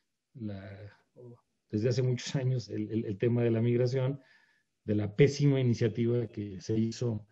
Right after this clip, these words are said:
para el caso del Banco de, de México. O hay otros temas que están pendientes y que son importantes. El tema de la regulación de la, de la marihuana, que quedó pendiente.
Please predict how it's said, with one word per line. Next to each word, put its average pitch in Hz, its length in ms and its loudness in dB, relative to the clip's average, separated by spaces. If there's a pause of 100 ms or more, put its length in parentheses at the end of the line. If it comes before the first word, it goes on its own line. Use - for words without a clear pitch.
(320)
para 107 160 -2
el 107 80 -2
caso 113 280 -2
del 110 120 0
Banco 107 420 -2
de, 95 260 -4 (720)
de 110 140 0
México. 123 520 0
O 113 380 -2
hay 123 160 2
otros 135 300 2
temas 135 580 2 (800)
que 110 340 -6
están 123 260 -4
pendientes 127 640 0
y 120 120 -6
que - 120 -20
son 127 280 -4
importantes. 113 500 -4
El 110 80 -6
tema 120 200 0
de 120 60 2
la 113 60 2
regulación 107 380 0
de 117 80 -2
la, 104 180 -4
de 104 140 -6
la 104 100 -4
marihuana, 110 540 -2
que 117 120 -6
quedó 104 240 -4
pendiente. 110 640 -4